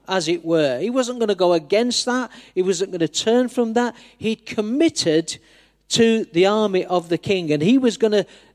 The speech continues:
defend whatever patch, whether it was significant or not significant, significant. Kingdom territory was to be protected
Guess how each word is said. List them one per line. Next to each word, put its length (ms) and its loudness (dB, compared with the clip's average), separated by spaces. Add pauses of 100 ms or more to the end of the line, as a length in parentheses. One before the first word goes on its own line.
(120)
defend 640 0
whatever 540 2
patch, 680 -8 (240)
whether 240 2
it 80 4
was 140 2
significant 760 0 (240)
or 400 0
not 340 -4
significant, 720 -4 (760)
significant. 720 -6 (320)
Kingdom 400 2
territory 1040 0 (400)
was 300 0
to 60 -10
be 280 0
protected 920 -4